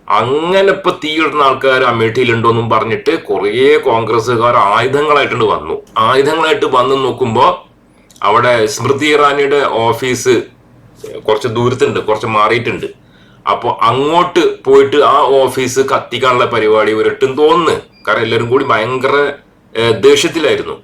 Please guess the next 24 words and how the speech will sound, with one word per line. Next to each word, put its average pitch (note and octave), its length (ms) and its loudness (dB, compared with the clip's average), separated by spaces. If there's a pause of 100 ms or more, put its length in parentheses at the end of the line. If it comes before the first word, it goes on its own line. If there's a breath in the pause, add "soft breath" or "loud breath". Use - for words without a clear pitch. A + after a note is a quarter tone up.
അങ്ങനെ D3 200 2
എല്ലാവരും D#3 280 0
കൂടിയിട്ട് D#3 320 -2
അങ്ങോട്ട് C#3+ 300 2
പോകാൻ C#3+ 300 0
വേണ്ടി C#3+ 220 0
നോക്കുമ്പോ B2 460 0
അവിടെ B2 340 2
സ്മൃതി B2 380 -6
ഇറാനി C3+ 260 2
പേടിച്ച് B2 460 -2
വിറച്ചു C3+ 380 0
എന്നാണ് D3 260 2
പറയുന്നത്. G2+ 420 -2
സ്മൃതി C3+ 400 -4
ഇറാനി F3+ 320 2
പേടിച്ച് D#3 420 -4
വിറച്ചു. C3 220 0
ചിന്തിച്ചു C3 400 -4
നോക്കണം. A#2+ 280 -2 (200)
ഏ, G2+ 40 -2
എല്ലാവരെയും C3 840 -2
പിടിച്ച് D3 220 -8
ജയിലിലിട്ട് C#3 880 -2